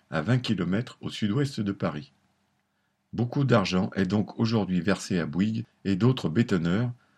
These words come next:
avec, à terme, de fructueuses opérations immobilières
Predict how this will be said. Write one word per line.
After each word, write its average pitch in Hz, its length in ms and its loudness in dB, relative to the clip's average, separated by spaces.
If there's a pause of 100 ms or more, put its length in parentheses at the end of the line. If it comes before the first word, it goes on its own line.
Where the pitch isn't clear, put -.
(240)
avec, 98 380 2
à 98 100 0
terme, 107 520 2
de 90 80 -4
fructueuses 107 580 -2
opérations 95 540 -2
immobilières 92 800 0